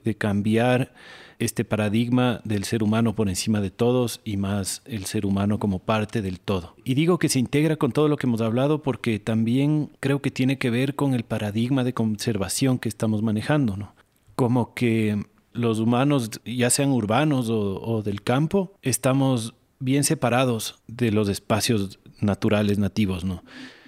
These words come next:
Y los conservamos, o sea, tenemos estos parques nacionales donde están los bosques primarios y decimos, eh, como que eso no se topa, ¿no? Los bosques primarios no se topan,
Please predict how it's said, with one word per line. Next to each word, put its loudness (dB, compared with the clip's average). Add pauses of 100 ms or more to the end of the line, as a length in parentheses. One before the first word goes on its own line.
(220)
Y 2
los 2
conservamos, 2
o -8
sea, -2
tenemos 2
estos -2
parques 0
nacionales 0
donde -2
están -2
los 0
bosques -2
primarios 0
y -6
decimos, -6 (160)
eh, -4
como -4
que -10 (180)
eso 0
no 0
se -6
topa, -2 (120)
¿no? -2 (360)
Los -4
bosques -2
primarios 0
no 0
se -4
topan, 0